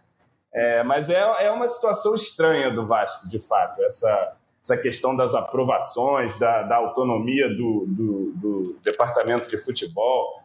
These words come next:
pra fazer algumas coisas. Parece que no meio do ano, é, ano passado, quando as coisas, é, apertaram, eles foram mais ligeiros, né?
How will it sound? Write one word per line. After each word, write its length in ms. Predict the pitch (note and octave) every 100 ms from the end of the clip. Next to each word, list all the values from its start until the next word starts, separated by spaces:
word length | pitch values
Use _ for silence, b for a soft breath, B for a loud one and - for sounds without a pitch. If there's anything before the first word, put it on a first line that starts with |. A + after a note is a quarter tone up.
| _
pra 120 | - G#2+
fazer 300 | G#2+ F#2+ A#2+
algumas 400 | G#2 A#2+ G#2+ -
coisas. 360 | A2 B2+ -
Parece 420 | - A#2 C#3 C#3+
que 80 | D3+
no 100 | C#3
meio 300 | B2+ C#3 D3
do 160 | B2+ B2
ano, 340 | C3+ C3+ G#2+ - _ _ - -
é, 180 | A2
ano 180 | A2 B2
passado, 560 | - B2+ - C3 B2 A#2+
quando 180 | C3 C3
as 140 | B2
coisas, 800 | - C3+ B2+ B2+ A2 - - - _ _
é, 180 | A2+ A2+
apertaram, 880 | A#2 - C#3 - D3+ F3 F3 B2+ F#2+ - _ - -
eles 280 | A#2+ C#3+ D3
foram 220 | E3 E3+
mais 220 | F3 F#3
ligeiros, 580 | G3 A3+ E3+ F3 B2+ A2
né? 280 | B2 B2+